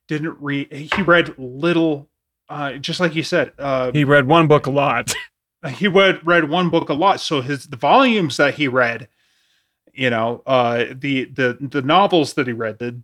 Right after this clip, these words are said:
Speaker 1: different variety of books that he read was little.
Speaker 2: Yeah.
Speaker 1: And,
Speaker 2: Yeah.
Speaker 1: and I think that this is kind of drawn from, from what Emma Smith was talking about, um, him being very, uh, educated very little.
Speaker 2: Yeah.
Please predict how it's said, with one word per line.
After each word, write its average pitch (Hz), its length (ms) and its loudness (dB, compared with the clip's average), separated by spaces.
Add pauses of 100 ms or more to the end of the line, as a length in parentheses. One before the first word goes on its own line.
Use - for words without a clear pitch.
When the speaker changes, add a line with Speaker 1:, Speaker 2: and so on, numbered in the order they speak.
(140)
Speaker 1:
different 165 380 2
variety 151 580 2
of - 140 -8
books 175 260 -4
that 135 160 -6
he 120 60 -6
read 110 260 -6
was 110 180 -12
little. 110 360 -10
Speaker 2:
Yeah. 147 240 2 (440)
Speaker 1:
And, 160 240 0
Speaker 2:
Yeah. 131 100 0
Speaker 1:
and 156 360 0
I 196 140 0
think 247 280 0
that 208 220 4
this 202 240 0
is 202 100 -6
kind 185 220 -4
of 151 80 -4
drawn 151 300 2
from, 147 400 -2 (180)
from 147 240 -8
what 135 260 -6
Emma 139 240 -8
Smith 143 480 -10
was 120 460 -12
talking 131 400 -8
about, 117 560 -8
um, 123 540 -6
him 170 180 -6
being 156 440 -2 (800)
very, 151 760 0
uh, 160 160 -10
educated 165 540 -2
very 139 180 4
little. 127 380 -8 (140)
Speaker 2:
Yeah. 165 200 4